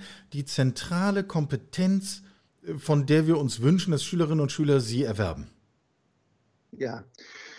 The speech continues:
Speaker 2: ähm, ich glaube, das zentrale Element, das Merkmal der Kultur der Digitalität, ähm, ist Gemeinschaftlichkeit,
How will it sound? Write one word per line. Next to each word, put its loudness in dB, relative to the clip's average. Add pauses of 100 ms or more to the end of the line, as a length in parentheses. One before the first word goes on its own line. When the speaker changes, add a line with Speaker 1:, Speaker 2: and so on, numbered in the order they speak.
(220)
Speaker 2:
ähm, 6 (380)
ich -2
glaube, 4
das 0
zentrale 2
Element, 2
das -2
Merkmal 0
der 2
Kultur 2
der 6
Digitalität, 0 (360)
ähm, 2 (400)
ist 2
Gemeinschaftlichkeit, -2